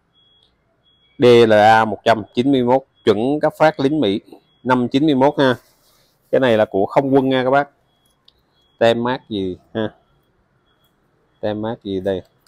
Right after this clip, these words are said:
Cứ để nguyên đó. Cái này cũng mới tinh nha các bác. Cũng lưu kho mới tinh. <clears throat>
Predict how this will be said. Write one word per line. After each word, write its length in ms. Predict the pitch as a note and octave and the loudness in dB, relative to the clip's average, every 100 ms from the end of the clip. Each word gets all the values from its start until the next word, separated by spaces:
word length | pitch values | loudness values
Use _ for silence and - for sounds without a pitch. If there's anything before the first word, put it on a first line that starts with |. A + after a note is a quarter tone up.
| _ _ _ _ _ _ _ _ _ - | _ _ _ _ _ _ _ _ _ -6
Cứ 120 | B2+ | -2
để 140 | A2+ | -2
nguyên 240 | G#2+ A2 G#2 | -2 -4 -4
đó. 140 | A2+ - _ _ _ _ _ _ _ _ _ _ _ _ - | -6 -8 _ _ _ _ _ _ _ _ _ _ _ _ -4
Cái 80 | |
này 140 | C#3 A#2 | -2 0
cũng 180 | G#2 C3 | 0 2
mới 140 | D3+ | 4
tinh 180 | D#3 C#3 | 4 2
nha 160 | C3 | 2
các 60 | C3 | 4
bác. 180 | D3 D#3 _ _ _ _ _ _ _ _ | 2 2 _ _ _ _ _ _ _ _
Cũng 260 | G2+ C3 | -6 0
lưu 200 | C#3 C#3+ | 4 4
kho 240 | C3+ C#3 C3+ | 4 2 4
mới 180 | C3+ D#3 | 2 0
tinh. 180 | D#3 C#3 _ _ _ _ _ _ _ _ _ _ _ _ _ _ _ _ _ _ _ _ _ C4 | 0 -2 _ _ _ _ _ _ _ _ _ _ _ _ _ _ _ _ _ _ _ _ _ -10
<clears throat> 60 | C#4 | -4